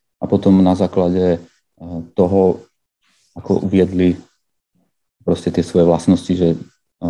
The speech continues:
či sú muž, žena a tak ďalej, tak boli roztriedení,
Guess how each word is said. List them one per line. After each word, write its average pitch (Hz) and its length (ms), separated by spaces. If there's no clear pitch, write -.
či - 80
sú 82 160
muž, 87 240
žena 87 200
a 85 40
tak 87 160
ďalej, 98 320
tak 90 160
boli 90 160
roztriedení, 90 720